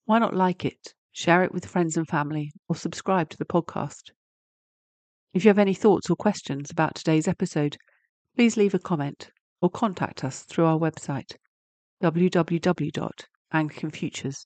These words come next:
dot org. Bible readings are taken from the English Standard Version and the Catechism from To Be a Christian,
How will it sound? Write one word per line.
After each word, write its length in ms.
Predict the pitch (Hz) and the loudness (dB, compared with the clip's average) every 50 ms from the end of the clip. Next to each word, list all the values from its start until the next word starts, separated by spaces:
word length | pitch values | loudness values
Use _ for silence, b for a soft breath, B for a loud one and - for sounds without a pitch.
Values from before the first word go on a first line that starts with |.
| _ | _
dot 260 | - 147 143 - - 165 | -4 -4 -4 -2 0 0
org. 260 | 156 151 147 - - - _ _ _ _ _ _ _ _ _ _ _ _ _ _ _ _ _ _ _ _ _ _ _ _ _ _ _ _ _ _ _ | 0 0 -2 -4 -10 -20 _ _ _ _ _ _ _ _ _ _ _ _ _ _ _ _ _ _ _ _ _ _ _ _ _ _ _ _ _ _ _
Bible 280 | - 202 208 180 175 165 | 6 6 8 8 6 4
readings 360 | 156 147 - 151 143 156 151 | 2 2 0 -2 -4 -4 -6
are 40 | 160 | -4
taken 320 | - - 180 170 - 170 | -2 -2 -2 -2 -2 -4
from 160 | 156 - 175 | -6 -4 -4
the 100 | 170 165 | -4 -4
English 280 | - 160 165 160 160 - | -4 -4 -4 -6 -6 -6
Standard 400 | - - 175 170 165 151 143 - | -2 0 0 0 0 -2 -4 -4
Version 400 | - 143 143 135 - - 156 143 - _ _ _ _ _ _ _ _ _ - | -2 -2 -2 -2 -4 -8 -14 -14 -16 _ _ _ _ _ _ _ _ _ -2
and 100 | 180 175 | 0 0
the 40 | 180 | 0
Catechism 640 | - - 226 - - - - 175 147 - 147 147 143 | 2 0 0 0 -2 -2 -4 -4 -2 -2 -4 -8 -8
from 200 | - - 175 160 | -6 -8 -6 -4
To 120 | - 185 | -2 0
Be 140 | 170 185 175 | 2 2 2
a 60 | 175 | 0
Christian, 440 | - - 185 - - - 151 147 147 | 0 -4 -6 -6 -6 -6 -8 -8 -8